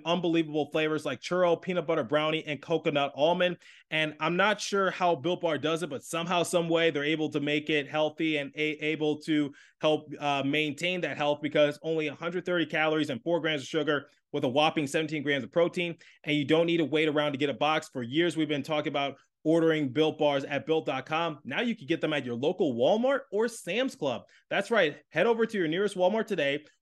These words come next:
walk to the pharmacy section, and grab yourself a box of Built Bars.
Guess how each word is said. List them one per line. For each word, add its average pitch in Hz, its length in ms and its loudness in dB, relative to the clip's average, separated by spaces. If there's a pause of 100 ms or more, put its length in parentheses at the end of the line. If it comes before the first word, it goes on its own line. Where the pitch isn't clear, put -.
(140)
walk 151 220 0
to 247 60 -2
the 240 80 6
pharmacy 214 440 0
section, 156 340 -2
and 147 180 -4
grab 151 220 0
yourself 165 460 2
a 151 100 -2
box 147 320 -2
of 131 140 -4
Built 165 240 0
Bars. 180 280 2